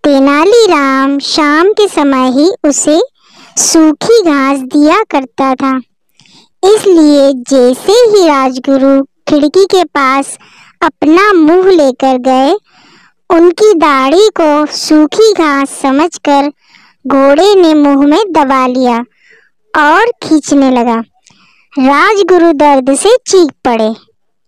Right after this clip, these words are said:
"देख," तेनालीराम बोला, "मैंने कहा था ना राजगुरु जी कि घोड़ा बहुत खूंखार हो गया है।"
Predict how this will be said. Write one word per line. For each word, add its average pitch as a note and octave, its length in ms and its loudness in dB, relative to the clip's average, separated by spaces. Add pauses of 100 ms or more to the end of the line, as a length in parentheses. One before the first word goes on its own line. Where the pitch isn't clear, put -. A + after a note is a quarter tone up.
(560)
"देख," C#4 380 2 (180)
तेनालीराम C4+ 720 0
बोला, C4+ 400 0 (600)
"मैंने D4 380 2
कहा D#4 440 -4
था D#4+ 240 -2
ना C#4+ 200 0
राजगुरु C4+ 680 -2
जी C#4 220 0 (680)
कि D#4 100 0
घोड़ा C4 480 0 (140)
बहुत C#4+ 600 -4
खूंखार C#4 640 -2
हो D#4 340 -2
गया B3+ 280 0
है।" A#3+ 200 -6